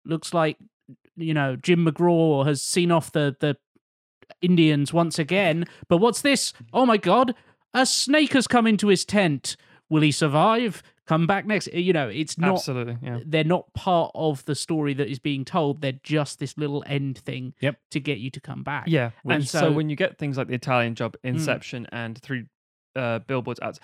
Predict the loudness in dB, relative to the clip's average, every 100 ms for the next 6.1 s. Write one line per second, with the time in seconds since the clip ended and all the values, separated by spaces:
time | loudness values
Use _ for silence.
0 | -8 -2 -2 -2 2 4 4 2 0 -4
1 | -2 -4 -6 -8 -8 -8 -10 -10 _ _
2 | _ _ _ _ _ _ _ _ _ -10
3 | 0 2 2 2 0 -2 -4 -4 2 2
4 | 2 0 0 0 -2 2 2 2 -2 _
5 | _ _ -4 0 0 0 0 2 2 0